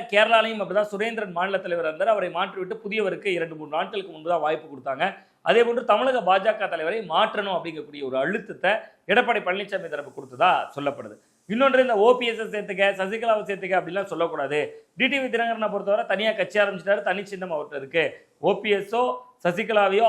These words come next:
அதிமுகவுக்குள் சேர்க்க நீங்க அழுத்தம் கொடுக்கக்கூடாது. பா ஜ கக்குள்ள நீங்க அஞ்சு சீட்டோ எட்டு சீட்டோ எது வேணா ஒதுக்கிங்க, அது எங்க பிரச்சனை இல்ல,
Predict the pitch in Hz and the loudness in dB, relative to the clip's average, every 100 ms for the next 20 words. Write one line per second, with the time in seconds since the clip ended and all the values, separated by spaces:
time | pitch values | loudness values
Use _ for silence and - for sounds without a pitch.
0 | 180 214 262 269 269 247 220 208 202 202 | 8 8 6 -2 0 0 0 -4 -6 -6
1 | 214 202 170 180 196 208 175 156 147 143 | -6 -4 -2 -2 -4 -6 -6 -10 -6 -4
2 | 147 123 151 190 220 220 226 247 233 220 | -4 0 0 2 0 -2 -4 -8 -4 -6
3 | 214 202 202 240 196 208 196 220 185 202 | -6 -12 -6 -4 -4 -6 -6 -2 0 0
4 | 214 208 180 165 170 175 156 156 175 180 | 0 0 -4 -6 -6 -4 -2 -2 -4 -4
5 | 170 180 165 139 143 143 | -6 -10 -10 -2 2 2